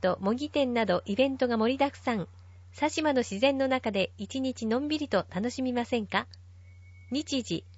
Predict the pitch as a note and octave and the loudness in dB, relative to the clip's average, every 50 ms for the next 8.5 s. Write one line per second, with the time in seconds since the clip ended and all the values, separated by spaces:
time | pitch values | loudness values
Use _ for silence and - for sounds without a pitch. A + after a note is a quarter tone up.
0 | - - - - - - - - A#3+ C#4+ E4 D#4+ - D#4 D#4 D#4 D4+ D4 C4+ B3 | -20 -20 -20 -20 -20 -10 -6 -2 0 0 0 0 0 -4 -4 -2 -2 0 0 0
1 | A3+ - A#3 A3 G#3+ - - G3 G3 G3+ G3 - - A#3+ B3 A3+ G#3 F3 D#3+ D#3+ | 0 -2 -2 -2 -2 -2 -4 -4 -4 -4 -6 -4 -2 0 0 0 0 0 -4 -6
2 | - - - - - D4 D#4+ D4+ - - A3 - F#3+ F3+ E3 E3+ - - B3 A#3+ | -8 -8 -8 -4 0 0 0 0 0 -2 -4 -2 -2 -2 -2 -2 -2 -2 -2 -2
3 | G#3+ - F#3 F3 - D3+ - - - - - - - - - - - G#3 G#3 - | 0 0 -2 -2 -4 -6 -10 -12 -16 -20 -20 -20 -20 -20 -12 -6 -6 -4 -2 -2
4 | D4 C#4+ B3+ G#3+ - D#3+ D3+ D3+ D#3+ - - - - E3 - - - - - - | -2 -2 -2 -4 -4 -6 -6 -6 -6 -8 -8 -8 -8 -8 -8 -10 -14 -20 -20 -20
5 | - - - - - - - - - - - A#3 C#4 C#4+ C4+ - B3 A#3 A3 G#3+ | -20 -20 -20 -20 -20 -20 -20 -18 -6 0 0 2 2 2 0 2 2 2 2 0
6 | G3+ - - - - - - - - D#4 E4 - D4 B3+ A3+ G#3+ - - B3 B3+ | -2 -4 -8 -18 -20 -20 -4 0 0 0 2 0 -2 0 0 0 2 2 2 4
7 | C4+ B3+ B3+ B3 A#3+ A3+ - G#3 G3 - A#3+ A#3+ A#3 A3+ A3 G#3+ G3+ F#3+ F#3+ F3 | 4 2 2 0 0 -2 -6 -4 0 0 0 2 0 0 -2 0 0 0 -2 -2
8 | E3+ - - - - - - - G3 | -2 -4 -10 -20 -20 -12 -6 -6 -6